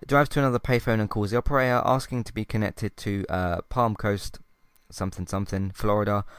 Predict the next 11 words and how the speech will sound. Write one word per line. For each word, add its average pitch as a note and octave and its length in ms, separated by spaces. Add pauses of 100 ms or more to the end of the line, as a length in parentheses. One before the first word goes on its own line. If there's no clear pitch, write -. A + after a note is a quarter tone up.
(220)
Uh, F#2 240
once A2+ 300
he's A2 240
connected, B2 560
he G#2+ 160
asks G#2+ 240
to G#2 80
speak - 260
to - 100
Kim C#3+ 260
Wexler. F#2 440